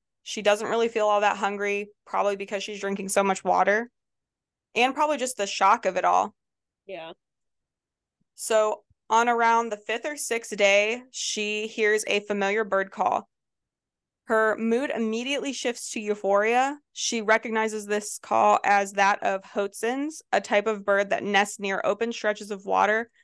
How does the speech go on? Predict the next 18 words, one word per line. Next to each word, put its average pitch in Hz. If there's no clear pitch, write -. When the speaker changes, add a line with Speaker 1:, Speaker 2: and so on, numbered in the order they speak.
Speaker 1:
and 208
large 202
rivers. 190
So -
remember, 208
she's 233
in 262
a 254
little 240
stream 220
looking 226
for 220
a 214
bigger 202
body 180
of 170
water. -
Speaker 2:
Mm-hmm. 226